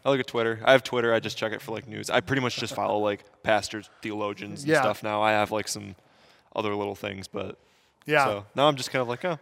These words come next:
Speaker 1: okay,
Speaker 2: Yeah.
Speaker 1: that's what's going on,"
Speaker 2: It
Speaker 1: but
Speaker 2: became a black hole of wasting time for me. I'm like,
Speaker 1: Yeah.
Speaker 2: "Enough." So, yeah.
Speaker 1: There you go. Going
Speaker 2: Yeah.
Speaker 1: back to the nineties.
Speaker 2: Yeah, dude. I'm,
Speaker 1: <laughs>
Speaker 2: I'm,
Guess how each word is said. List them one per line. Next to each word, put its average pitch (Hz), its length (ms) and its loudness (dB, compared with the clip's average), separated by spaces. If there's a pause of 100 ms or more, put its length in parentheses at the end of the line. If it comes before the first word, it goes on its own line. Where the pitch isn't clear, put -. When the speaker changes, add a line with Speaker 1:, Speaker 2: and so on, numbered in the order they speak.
Speaker 1:
okay, 147 220 -6
Speaker 2:
Yeah. 127 120 0
Speaker 1:
that's 131 140 -6
what's - 120 -16
going 113 180 -10
on," 110 160 -10
Speaker 2:
It 151 40 -4
Speaker 1:
but 165 60 -2
Speaker 2:
became 175 300 0
a 147 80 0
black 131 400 0
hole 135 280 -2
of 117 240 -8
wasting 123 500 -10
time 117 300 -10
for 117 120 -20
me. 120 100 -12
I'm 117 140 -12
like, 127 240 -10
Speaker 1:
Yeah. 302 300 4
Speaker 2:
"Enough." 220 300 0 (380)
So, - 200 -2
yeah. 151 240 6 (200)
Speaker 1:
There 113 140 0
you 113 60 0
go. 113 220 2
Going 120 240 2
Speaker 2:
Yeah. 127 60 2
Speaker 1:
back 127 260 8
to 139 60 -6
the 135 100 -2
nineties. 131 640 2
Speaker 2:
Yeah, 226 280 10
dude. 220 320 8
I'm, 185 280 8
Speaker 1:
<laughs> - 0 -
Speaker 2:
I'm, 160 500 2